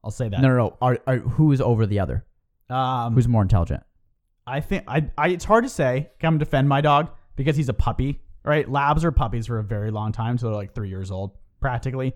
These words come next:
Speaker 1: He's two years old. I think he's just got puppy brain. He's very curious.
Speaker 2: Yeah.
Speaker 1: He's n-, he's not smart.
Speaker 2: He's
Speaker 1: I
Speaker 2: not,
Speaker 1: wouldn't say
Speaker 2: he's
Speaker 1: my
Speaker 2: not,
Speaker 1: dog is very
Speaker 2: he's
Speaker 1: smart.
Speaker 2: not smart. I wouldn't say mine is either, but my dog's smarter than yours.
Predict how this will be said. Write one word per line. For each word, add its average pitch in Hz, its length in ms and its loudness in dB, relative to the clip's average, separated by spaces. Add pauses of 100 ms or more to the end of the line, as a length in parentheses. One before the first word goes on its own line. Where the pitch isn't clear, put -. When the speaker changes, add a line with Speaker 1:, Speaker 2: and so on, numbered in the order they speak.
(160)
Speaker 1:
He's 170 160 -2
two 208 140 2
years 156 240 4
old. 123 260 2 (300)
I 170 100 2
think 208 160 2
he's 208 140 0
just 180 140 -6
got 139 180 0
puppy 120 240 0
brain. 156 300 0 (220)
He's 202 200 4
very 214 300 2
curious. 160 760 -4 (280)
Speaker 2:
Yeah. 269 180 -2 (920)
Speaker 1:
He's 254 160 0
n-, 170 180 2
he's 180 260 -2
not 127 200 -2
smart. 69 380 -8
Speaker 2:
He's 160 140 6
Speaker 1:
I 165 40 8
Speaker 2:
not, 180 60 8
Speaker 1:
wouldn't 190 160 6
say 180 80 4
Speaker 2:
he's 143 60 6
Speaker 1:
my 139 80 6
Speaker 2:
not, 127 140 6
Speaker 1:
dog 127 100 0
is 123 80 -2
very 135 140 2
Speaker 2:
he's 123 80 4
Speaker 1:
smart. 98 180 2
Speaker 2:
not 101 40 -2
smart. 92 220 -2
I 139 100 6
wouldn't 156 180 6
say 143 120 6
mine 117 240 4
is 110 140 4
either, 110 220 6
but 110 180 4
my 104 120 4
dog's 98 220 4
smarter 85 180 2
than 78 80 -4
yours. 71 160 -2